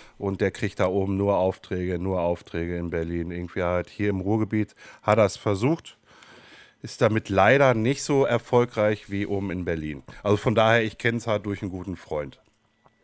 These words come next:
Gut, also Berlin abgehakt. <laughs> Äh, was für mich jetzt interessant ist, ihr sagtet vorhin, ihr beiden, ihr fahrt schon lange M T B,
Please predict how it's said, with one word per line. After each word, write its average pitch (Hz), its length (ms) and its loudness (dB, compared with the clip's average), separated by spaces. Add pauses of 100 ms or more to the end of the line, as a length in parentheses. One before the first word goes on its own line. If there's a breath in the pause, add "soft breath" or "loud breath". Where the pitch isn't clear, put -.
(1400 loud breath)
Gut, 170 300 8
also 139 260 8
Berlin 151 420 6 (160)
abgehakt. 123 920 8
<laughs> - 40 -10 (960 loud breath)
Äh, 151 600 8 (720)
was 156 260 6
für 170 120 0
mich 175 180 2
jetzt 165 180 0
interessant 151 540 0
ist, 127 220 -2
ihr 131 140 0
sagtet 143 380 4
vorhin, 131 520 2 (480 loud breath)
ihr 120 160 2
beiden, 110 340 4
ihr 110 140 0
fahrt 113 320 0
schon 117 160 2
lange 107 480 4 (480)
M 95 280 0
T 87 260 -2
B, 76 340 -10